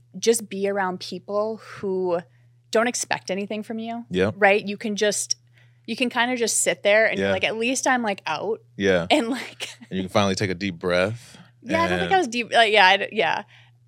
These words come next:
Speaker 1: Not yet. But
Speaker 2: Yeah.
Speaker 1: I think we had a few conversations at this point too. So, like, what was, like, your perspective?
Speaker 2: I think, you know, like I said earlier, it was, it was good that you had this awareness.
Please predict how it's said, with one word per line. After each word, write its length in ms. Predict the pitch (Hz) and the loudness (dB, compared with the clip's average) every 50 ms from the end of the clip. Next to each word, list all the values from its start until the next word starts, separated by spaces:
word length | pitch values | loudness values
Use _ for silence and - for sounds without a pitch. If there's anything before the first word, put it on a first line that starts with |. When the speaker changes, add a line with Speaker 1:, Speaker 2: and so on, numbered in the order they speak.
| _ _ _ _ _ _ _ _ - - | _ _ _ _ _ _ _ _ -10 -4
Speaker 1:
Not 240 | 233 247 262 247 - | 0 2 2 2 2
yet. 480 | 196 180 143 101 - 67 - 202 - _ | 0 -2 -2 -4 -4 -10 -14 -18 0 _
But 260 | 247 233 226 220 214 | 6 8 8 8 6
Speaker 2:
Yeah. 200 | 202 190 175 170 | 4 2 4 4
Speaker 1:
I 60 | - 285 | 4 4
think 240 | 339 359 302 254 | 4 2 0 2
we 100 | 269 311 | 0 0
had 160 | 330 330 262 220 | 2 2 2 0
a 40 | 208 | 0
few 120 | - 208 | -4 -6
conversations 1000 | 202 - 214 190 185 190 196 - 180 175 180 - 190 180 175 175 180 175 - - - | -4 -4 -4 -4 -4 -4 -4 -6 -6 -6 -6 -6 -6 -6 -6 -6 -8 -8 -10 -4 -2
at 200 | 190 190 185 - | -2 -2 0 0
this 180 | 180 175 175 - | -2 -2 -2 -4
point 320 | - - 202 180 170 185 | -6 -6 -6 -6 -6 -6
too. 240 | - - 190 156 202 | -6 -6 -6 -6 -4
So, 140 | - - 233 | -2 2 2
like, 180 | 226 220 226 | 2 2 2
what 140 | 269 277 277 | 0 0 2
was, 280 | 330 349 302 247 - - _ _ _ - | 2 2 0 0 -4 -8 _ _ _ -4
like, 200 | 214 208 196 202 | -4 -4 -2 0
your 120 | 214 226 | 0 0
perspective? 1080 | 226 - - 226 202 - - 175 175 - - 160 147 139 160 190 - - - - _ _ _ _ _ - - - - - - _ _ _ | 0 0 -4 -6 -4 -2 -2 -2 -2 -2 -4 -4 -4 -4 -6 -10 -14 -18 -20 -20 _ _ _ _ _ -18 -18 -18 -20 -20 -20 _ _ _
Speaker 2:
I 60 | - 92 | -8 -8
think, 680 | - - - 135 131 123 120 - - - - - - - _ - | -4 0 2 2 2 2 0 -6 -12 -14 -16 -16 -18 -20 _ -2
you 100 | 110 107 | 0 2
know, 120 | 98 92 | 2 4
like 140 | 90 87 85 | 4 2 2
I 40 | 90 | 0
said 220 | - - - 92 | 0 2 2 4
earlier, 320 | 90 90 87 87 87 87 85 | 4 4 4 2 2 2 2
it 80 | 90 | 2
was, 400 | 90 87 87 87 82 - - - - | 2 2 0 -2 -2 -4 -6 -6 -4
it 40 | 101 | -2
was 160 | 95 92 90 82 | -2 -2 -2 -4
good 280 | 85 - 104 107 107 | 0 2 2 4 4
that 180 | 101 95 82 - | 4 4 4 4
you 140 | 90 90 87 | 0 -4 -4
had 260 | - 90 87 85 80 | -2 -2 -2 -2 -2
this 160 | 85 82 - | -4 -4 -4
awareness. 720 | 85 80 82 85 87 92 95 104 110 120 123 - - - | -4 -4 -2 -2 -2 -2 -2 -2 -2 -2 -2 -4 -6 -8